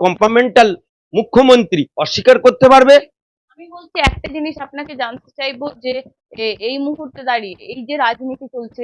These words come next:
Speaker 2: এটা নোংরা রাজনীতি বলবেন না? ঘাস মানে শুভেন্দু অধিকারী ছবি দিয়ে এআই দিয়ে তার মাথায়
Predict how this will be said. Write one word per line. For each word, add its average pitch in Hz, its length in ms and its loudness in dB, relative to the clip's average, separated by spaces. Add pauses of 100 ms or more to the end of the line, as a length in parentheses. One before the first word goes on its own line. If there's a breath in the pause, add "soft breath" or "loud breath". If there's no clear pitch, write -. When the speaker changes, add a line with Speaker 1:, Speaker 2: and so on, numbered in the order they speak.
Speaker 2:
এটা 330 120 -18 (160)
নোংরা 277 340 -14
রাজনীতি 320 580 -14
বলবেন 330 340 -12
না? 208 60 -14 (180)
ঘাস 233 200 -6 (480 soft breath)
মানে 240 180 -12
শুভেন্দু 285 340 -10
অধিকারী 285 300 -10 (120)
ছবি 262 280 -10
দিয়ে 277 140 -4 (140)
এআই 254 200 2 (120)
দিয়ে 269 240 -2
তার 247 120 0 (100)
মাথায় 262 320 -4